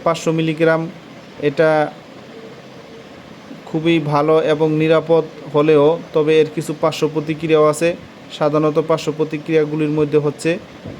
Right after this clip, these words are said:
বমি বমি ভাব, ডায়রিয়া, পেট ব্যথা, মাথা ব্যথা, ত্বকে ফুসকুড়ি। বিরল ক্ষেত্রে গুরুতর পার্শ্ব প্রতিক্রিয়া দেখা দিতে পারে, যেমন অ্যালার্জির প্রতিক্রিয়া, লিভারের সমস্যা, কিডনির সমস্যা।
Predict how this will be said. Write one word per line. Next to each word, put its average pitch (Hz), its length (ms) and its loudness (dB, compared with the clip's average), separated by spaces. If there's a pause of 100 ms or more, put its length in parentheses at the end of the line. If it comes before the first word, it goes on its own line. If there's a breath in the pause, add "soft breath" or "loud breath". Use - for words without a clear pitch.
(120)
বমি 156 200 4
বমি 151 280 2
ভাব, 143 300 0 (160)
ডায়রিয়া, 139 540 2 (500)
পেট 147 160 2
ব্যথা, 139 460 2
মাথা 135 340 0
ব্যথা, 135 440 0 (440)
ত্বকে 147 280 0
ফুসকুড়ি। 135 560 -4 (520)
বিরল 156 340 2
ক্ষেত্রে 156 380 -2
গুরুতর 156 440 0
পার্শ্ব 151 260 0
প্রতিক্রিয়া 147 460 0
দেখা 147 280 2
দিতে 143 240 0
পারে, 139 240 2
যেমন 143 360 0 (760)
অ্যালার্জির 156 540 2
প্রতিক্রিয়া, 147 560 0
লিভারের 147 400 4
সমস্যা, 151 500 -2
কিডনির 151 360 -4
সমস্যা। 131 500 -2